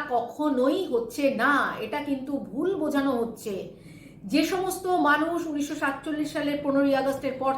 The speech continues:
থেকে ওন-, ওই তিনটে দেশ থেকে এখানে এসেছেন, তারা কিন্তু এখনো পর্যন্ত শরণার্থী। এবং দু হাজার চোদ্দ সালের একত্রিশে ডিসেম্বর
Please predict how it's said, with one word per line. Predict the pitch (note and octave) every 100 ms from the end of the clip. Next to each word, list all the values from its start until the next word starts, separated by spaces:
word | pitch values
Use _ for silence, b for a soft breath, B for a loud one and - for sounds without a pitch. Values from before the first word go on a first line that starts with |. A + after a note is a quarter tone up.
| C#4
থেকে | C#4+ D4 D4+ D4+ B B B B -
ওন-, | D4 D4+
ওই | D4 E4+ G4 F#4
তিনটে | D#4+ D#4 D4+
দেশ | C#4+ C4+ -
থেকে | C#4+ C#4+
এখানে | - B3
এসেছেন, | A#3 A#3+ C#4 D4+ D4+ D4+
তারা | A#3
কিন্তু | A#3+ C#4 C4+
এখনো | D4 A#3+ B3 B3 F4+ F#4 F4+
পর্যন্ত | C#4+ C#4+ C#4+
শরণার্থী। | C#4+ C4+ B3 B3+ A#3+ A#3+ A3 E3 - B B B
এবং | C4+ D#4+ F4 - A3+
দু | C#4
হাজার | E4 D#4+ F4 E4+
চোদ্দ | D#4 D4 B3 F4+
সালের | - D#4+ D#4+ D#4+
একত্রিশে | C#4+ C#4 E4 D#4 -
ডিসেম্বর | C#4+ C4+ - D#4 D#4 D#4